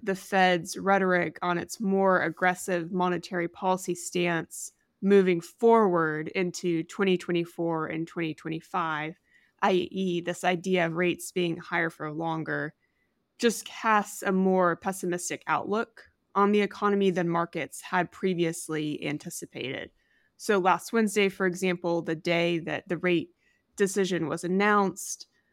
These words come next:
the S and P five hundred was down nearly one percent, while the yield on two-year treasuries, which reflect interest rate expectations, hit seventeen-year highs.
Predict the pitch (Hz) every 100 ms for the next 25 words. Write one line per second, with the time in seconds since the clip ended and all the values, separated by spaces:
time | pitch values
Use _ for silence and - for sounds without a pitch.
0 | _ _ _ 196 208 196 196 214 190 202
1 | 175 - 170 - 226 208 196 190 175 175
2 | 170 - 170 175 175 170 170 180 175 170
3 | 165 190 185 190 180 - 180 175 170 -
4 | - 185 175 170 170 175 170 170 170 165
5 | - 165 156 - - - 269 262 202 160
6 | - 165 156 165 160 160 - 170 - -
7 | - 175 - 180 160 - - 196 185 175
8 | - - 156 160 - 151 - - 139 -
9 | 165 - 151 151 - - - _ _ _
10 | _ - 269 180 - - 196 180 170 170
11 | 165 160 160 165 - - - - 185 -
12 | -